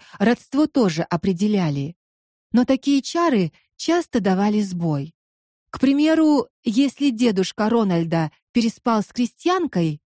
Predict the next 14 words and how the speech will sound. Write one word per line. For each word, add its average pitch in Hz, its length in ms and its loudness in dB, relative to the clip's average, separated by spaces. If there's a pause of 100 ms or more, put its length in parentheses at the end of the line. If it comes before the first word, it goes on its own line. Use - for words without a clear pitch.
(380)
то 262 140 4
внуку 339 600 2 (180)
этой 269 300 2
крестьянки 254 920 0 (260)
Рональд 320 380 2 (120)
тоже 170 340 2
родня. 160 560 -2 (520)
А 185 140 2
степень 185 500 -2
родства, 190 840 -2 (880)
с - 160 -10
этим 294 320 2
было 240 180 2
сложнее. 214 800 -2